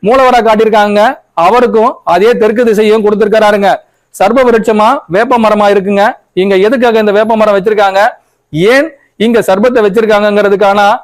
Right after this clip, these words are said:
எங்களுடைய ஊடகத்துல மும்மூல விளக்கங்களையும் கொடுத்திருக்கோங்க. சங்ககால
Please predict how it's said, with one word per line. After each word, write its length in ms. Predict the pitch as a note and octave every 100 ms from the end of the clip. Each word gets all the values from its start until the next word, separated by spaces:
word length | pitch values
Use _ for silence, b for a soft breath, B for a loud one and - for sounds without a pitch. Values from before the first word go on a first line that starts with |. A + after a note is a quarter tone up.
| - - F#3
எங்களுடைய 340 | A#3 A#3 A3 G3+
ஊடகத்துல 380 | A#3 A3 G#3 G#3+ C4 B B B F#3
மும்மூல 300 | B3 B3 A#3+
விளக்கங்களையும் 480 | A3 A3 A3 A3+ A3
கொடுத்திருக்கோங்க. 500 | A3+ G#3+ G#3 A3 G#3 D#3 - _ _ E3
சங்ககால 360 | F3+ G3 A3+